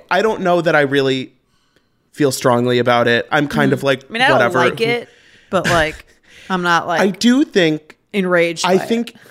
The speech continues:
Speaker 1: it's a little bit funny to me for Teresa to act as if she wouldn't have a problem with somebody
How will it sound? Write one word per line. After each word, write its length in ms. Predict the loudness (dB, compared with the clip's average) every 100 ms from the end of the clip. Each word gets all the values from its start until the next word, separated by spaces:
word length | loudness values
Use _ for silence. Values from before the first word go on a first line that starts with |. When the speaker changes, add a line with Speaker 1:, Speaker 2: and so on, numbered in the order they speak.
| _ _ _ _
Speaker 1:
it's 280 | -4 -4 -4 -2
a 100 | 0
little 360 | 0 2 2
bit 380 | 2 0 0 0
funny 360 | -2 0 0 -2
to 140 | -2 -2
me 320 | 0 -2 -6
for 420 | -10 -2 0 0
Teresa 840 | -2 -6 -4 -4 -4 0 2 2 -4
to 560 | -6 -2 0 -2 -6 -4
act 360 | -4 -4 -8 -6
as 300 | -2 0 0
if 480 | 0 0 0 -10 -20 _ _ _ _ _
she 240 | _ -2 0
wouldn't 360 | 2 2 2
have 180 | 0 -2
a 40 | -2
problem 500 | 2 2 2 0 0
with 140 | -4
somebody 600 | -2 0 0 -2 -2 -8